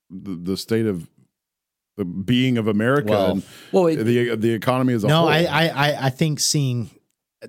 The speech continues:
Speaker 2: I like your point, right? Seeing college education as a economically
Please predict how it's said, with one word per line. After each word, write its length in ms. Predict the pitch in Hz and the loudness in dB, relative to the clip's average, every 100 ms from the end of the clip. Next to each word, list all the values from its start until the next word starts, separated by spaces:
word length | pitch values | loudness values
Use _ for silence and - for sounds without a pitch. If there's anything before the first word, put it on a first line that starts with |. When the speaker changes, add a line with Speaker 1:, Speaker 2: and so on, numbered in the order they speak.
| - - | -20 -12
Speaker 2:
I 100 | - | -2
like 260 | 120 117 123 | 0 0 0
your 100 | 127 | -2
point, 460 | - 131 131 80 359 - - _ _ _ | -2 -2 -2 -4 -10 -14 -20 _ _ _
right? 280 | 101 110 151 - - _ _ - | -4 -2 -4 -8 -20 _ _ -6
Seeing 460 | - 147 135 120 98 _ - | 0 2 2 -2 -6 _ -2
college 340 | 143 123 110 | 0 0 0
education 760 | 117 107 - 110 - 107 101 90 _ 104 | -2 -2 -2 -4 -2 -4 -6 -10 _ -6
as 380 | 104 104 90 - | -2 -2 -4 -6
a 440 | 104 104 95 92 - _ _ _ _ _ _ | -4 -2 -2 -4 -8 _ _ _ _ _ _
economically 960 | 117 123 135 110 113 113 107 98 87 | -4 0 0 0 -2 -4 -4 -4 -4